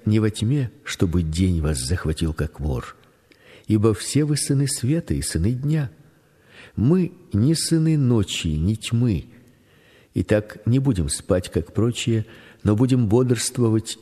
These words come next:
и трезвиться. Ибо спящие спят ночью, и упивающиеся упиваются ночью. Но мы, будучи сынами дня, будем трезвиться, облекшись в броню веры и любви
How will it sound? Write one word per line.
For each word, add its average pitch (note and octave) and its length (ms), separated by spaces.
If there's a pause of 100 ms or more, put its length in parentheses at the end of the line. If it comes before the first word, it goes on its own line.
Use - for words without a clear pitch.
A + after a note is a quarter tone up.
и A2 80
трезвиться. D#2 880 (340)
Ибо G#2+ 240
спящие B2+ 640
спят - 400
ночью, C3 500 (460)
и A#2 100
упивающиеся C3 1200
упиваются G#2+ 640
ночью. - 520 (800)
Но G#2+ 280
мы, B2 180
будучи B2 460
сынами A2+ 460
дня, G2 300
будем G#2 380
трезвиться, G#2 800 (380)
облекшись G#2+ 840
в D#2+ 220
броню G2 360
веры A2+ 440
и - 240
любви F2 640